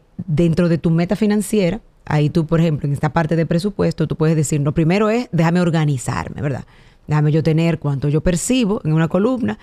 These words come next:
y en otra columna mis gastos, pero dentro de esos gastos, mis gastos fijos, mis gastos variables y, y dentro de, de esos variables tú sabes que hay unos gastos de ocio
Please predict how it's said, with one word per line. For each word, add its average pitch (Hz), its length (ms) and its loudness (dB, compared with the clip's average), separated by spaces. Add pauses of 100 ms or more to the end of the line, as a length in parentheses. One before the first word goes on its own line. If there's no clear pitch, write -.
(280)
y 156 80 -4
en 160 60 0
otra 180 200 0
columna 208 400 0
mis 160 160 2
gastos, 147 420 -2
pero 156 140 0
dentro 156 240 2
de 170 60 2
esos 208 140 0
gastos, 214 420 -4 (600)
mis 160 140 -2
gastos 151 360 0
fijos, 233 640 2
mis 175 140 2
gastos 151 260 -2
variables 202 640 0
y, 165 320 2 (360)
y 165 80 2
dentro 180 300 2
de, 185 160 -4
de 170 100 0
esos 208 180 2
variables 208 420 2
tú 190 80 -4
sabes 185 180 0
que 185 60 0
hay 185 80 2
unos 185 140 2
gastos 180 320 0
de 190 80 2
ocio 185 360 -2